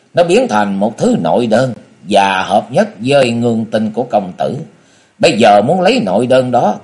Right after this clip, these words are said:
tất nhiên phải rút ngương tinh của công tử ra ngoài.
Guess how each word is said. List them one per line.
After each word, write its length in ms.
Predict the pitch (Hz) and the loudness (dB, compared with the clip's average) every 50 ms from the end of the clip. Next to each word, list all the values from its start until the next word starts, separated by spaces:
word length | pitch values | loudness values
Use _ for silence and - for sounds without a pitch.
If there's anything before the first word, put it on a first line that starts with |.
| - | 0
tất 200 | - 175 208 - | 2 2 2 0
nhiên 200 | 220 240 120 117 - | -2 -4 -4 -4 -4
phải 360 | - - 90 113 139 135 123 | -4 -4 -4 -4 -4 -4 -6
rút 300 | 110 120 226 - - - | -4 -4 -4 -4 -4 -4
ngương 260 | 95 123 123 110 107 107 | -4 -2 -2 -2 -2 -2
tinh 200 | - 117 104 92 | -2 -2 -2 -2
của 120 | - 165 | -6 -4
công 260 | 165 - 117 110 107 | -2 -2 -4 -4 -4
tử 180 | 107 82 104 175 | -6 -8 -8 -8
ra 180 | - 117 120 113 107 92 | -8 -10 -10 -10 -12 -12
ngoài. 240 | 62 62 62 60 | -12 -14 -14 -14